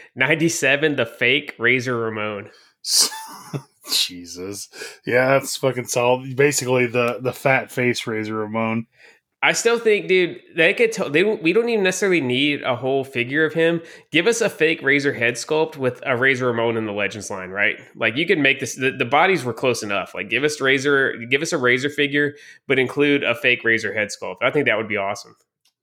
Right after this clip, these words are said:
Speaker 2: Yeah, it'd be great. I, I would love to see that. Just fatten up the face a little bit, like, draw on the, the beard and everything. It'd be great.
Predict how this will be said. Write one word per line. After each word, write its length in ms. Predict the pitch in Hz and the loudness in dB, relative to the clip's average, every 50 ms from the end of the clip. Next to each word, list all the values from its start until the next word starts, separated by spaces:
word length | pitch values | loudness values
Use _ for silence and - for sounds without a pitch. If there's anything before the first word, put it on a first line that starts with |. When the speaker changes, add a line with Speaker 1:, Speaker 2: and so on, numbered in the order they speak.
| _ _ - | _ _ -10
Speaker 2:
Yeah, 300 | - 117 110 107 107 - - - | -4 -2 -2 -2 -2 -4 -4 -2
it'd 180 | 120 117 113 | -4 -2 -2
be 100 | 107 107 | -4 -8
great. 360 | 101 104 104 104 104 110 120 | -6 -4 -2 -2 -2 -2 -4
I, 100 | 123 127 | -2 0
I 280 | 123 123 123 127 131 151 | 2 2 2 4 4 4
would 140 | 143 135 117 | 4 2 -2
love 320 | 120 127 123 123 120 117 | 0 2 2 2 2 0
to 100 | 117 120 | -2 -6
see 220 | - - 127 120 117 | -4 -4 -4 -2 0
that. 340 | 120 120 123 123 123 - - - - - - _ - | 2 2 4 2 2 0 -4 -20 -20 -20 -20 _ -6
Just 360 | 139 151 147 131 - - 151 _ _ 151 151 | -2 -2 0 0 -2 -6 -10 _ _ -20 -18
fatten 400 | 139 - - 156 147 151 143 147 | -12 -4 0 2 2 2 2 2
up 140 | 156 147 - | 0 0 0
the 80 | - 156 | -4 -10
face 340 | - - 147 143 143 135 - | -4 0 0 0 0 0 0
a 60 | 139 | 0
little 260 | 139 143 139 139 135 | 2 2 2 2 2
bit, 220 | 123 135 135 139 | 2 2 2 2
like, 260 | 139 135 123 120 117 110 | 2 2 0 0 -2 -2
draw 440 | 127 135 131 131 131 131 131 131 | 0 2 4 4 6 6 4 4
on 140 | 131 135 139 | 2 2 0
the, 460 | 131 123 123 120 120 120 120 120 117 | 2 2 4 4 4 4 2 0 -2
the 140 | 127 127 123 | -6 -10 -8
beard 460 | 117 113 127 123 127 127 127 131 127 | -6 -4 -2 0 0 0 0 -2 -2
and 80 | 123 127 | -2 -4
everything. 500 | 123 123 127 127 123 123 123 127 127 127 | -2 0 0 0 0 -2 -2 -2 -2 -4
It'd 160 | 120 120 120 | -4 -6 -8
be 80 | 127 117 | -8 -8
great. 360 | 110 117 110 107 107 113 | -4 -2 -2 -2 -2 -4